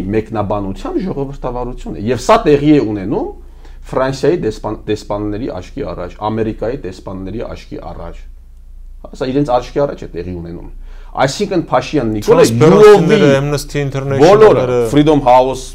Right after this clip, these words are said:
Speaker 1: այդ,
Speaker 2: Դա
Speaker 1: հա,
Speaker 2: Դանիել,
Speaker 1: Թրանսպերանսի, հա,
Speaker 2: Դանիել
Speaker 1: բոլորի
Speaker 2: Մինասյանը
Speaker 1: աչքի առաջ դա, սա տեղի է ունենում, Փաշինյան Նիկոլը յուրովի է մեկնաբանում ժողովրդավարությունը։ Ես երեք տարի առաջ եմ ասել, որ Փաշինյան Նիկոլը և ժողովրդավարությունը,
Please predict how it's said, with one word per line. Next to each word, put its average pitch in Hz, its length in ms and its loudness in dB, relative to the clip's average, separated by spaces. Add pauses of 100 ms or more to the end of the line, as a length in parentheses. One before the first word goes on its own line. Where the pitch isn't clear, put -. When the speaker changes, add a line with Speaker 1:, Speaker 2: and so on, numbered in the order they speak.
(100)
Speaker 1:
այդ, - 80 -16
Speaker 2:
Դա 117 220 2 (400)
Speaker 1:
հա, 110 160 0
Speaker 2:
Դանիել, 98 180 -2
Speaker 1:
Թրանսպերանսի, 139 760 0
հա, 110 140 0 (120)
Speaker 2:
Դանիել 135 440 4
Speaker 1:
բոլորի 170 380 6
Speaker 2:
Մինասյանը 147 80 4
Speaker 1:
աչքի 147 340 4
առաջ 123 380 2
դա, 120 120 -2
սա 120 180 -2
տեղի 110 280 -4
է 104 120 -4
ունենում, 95 320 -8
Փաշինյան 123 440 -6
Նիկոլը 120 260 -6
յուրովի 143 500 6
է 110 100 0
մեկնաբանում 92 640 -12
ժողովրդավարությունը։ 90 1040 -12 (300)
Ես 110 200 -6
երեք 127 320 -4
տարի 120 200 -4
առաջ 104 280 -6
եմ 90 160 -12
ասել, - 160 -12
որ - 160 -8
Փաշինյան 110 400 -6
Նիկոլը 101 380 -8
և 95 100 -10
ժողովրդավարությունը, 92 1040 -10